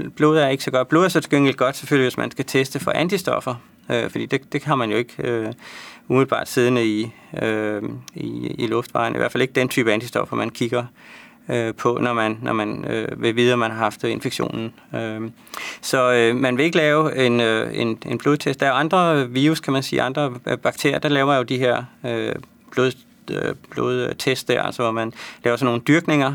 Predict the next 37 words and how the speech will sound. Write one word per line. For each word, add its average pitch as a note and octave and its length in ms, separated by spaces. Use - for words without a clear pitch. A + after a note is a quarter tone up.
Og - 100
det C3 80
kan C3+ 100
for - 60
eksempel, A#2 260
hvis - 140
man A#2 180
har A#2 160
mistanke A#2 480
om, A#2 140
at - 60
folk A#2 200
de A2+ 60
har G#2+ 80
sepsis, - 760
altså - 260
hvis - 120
de A#2+ 120
har... - 320
Øh, G#2+ 480
blodforgiftning, D3 680
øh, B2 260
så - 160
vil C#3 160
man A#2 440
lave A#2 460
sådan - 140
nogle A2+ 320
vinyler, B2+ 460
kalder C#3+ 260
man C3 160
dem, C3+ 100
altså B2 280
lave B2 180
nogle, A#2+ 140
lave B2 220
nogle A2 200